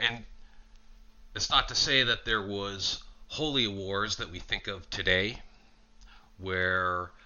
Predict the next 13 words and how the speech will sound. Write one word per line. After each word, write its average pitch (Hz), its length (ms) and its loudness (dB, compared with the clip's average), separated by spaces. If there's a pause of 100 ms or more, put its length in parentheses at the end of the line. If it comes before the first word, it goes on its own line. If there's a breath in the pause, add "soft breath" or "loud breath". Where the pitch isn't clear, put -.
(140 soft breath)
uh, 92 320 2
we 92 140 -6
might 95 320 -6 (140)
try 110 180 0
to 92 80 -2
forcibly 107 1080 0 (280 loud breath)
convert 95 560 -6
people. 95 440 -4 (4000 loud breath)
It 101 140 -2
was 101 200 2
just - 640 2 (340 loud breath)
the 107 200 -2
mere, 117 560 2